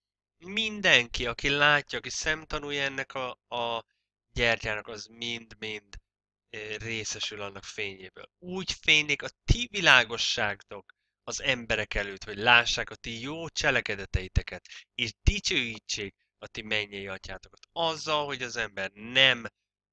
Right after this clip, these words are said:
gonoszszal felel a gonosznak, hogyha segíti az ellenségét, ha nem áll bosszút, ha békességet szeretne teremteni, hogyha nem fizet a másiknak, ö, úgy, ahogyan az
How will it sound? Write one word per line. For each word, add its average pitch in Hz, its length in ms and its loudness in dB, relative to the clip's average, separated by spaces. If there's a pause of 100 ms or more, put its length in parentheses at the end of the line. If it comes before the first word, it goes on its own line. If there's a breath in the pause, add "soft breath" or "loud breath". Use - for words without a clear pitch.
(160)
gonoszszal 113 600 -4
felel 101 380 -2
a 98 60 -6
gonosznak, 110 720 -6 (260)
hogyha 98 580 -4
segíti 127 720 2
az 101 160 -6
ellenségét, 98 680 -4
ha - 160 -8
nem 135 360 2
áll 117 300 4
bosszút, 98 600 -8 (380)
ha 117 100 -6
békességet 127 1000 4
szeretne 101 520 -8
teremteni, 95 640 -2 (1160)
hogyha 113 200 -6
nem 127 300 0 (120)
fizet 120 520 -2 (440)
a - 100 -8
másiknak, 104 880 -2
ö, 110 200 -6
úgy, 131 380 -6
ahogyan 110 500 -2
az 113 300 -4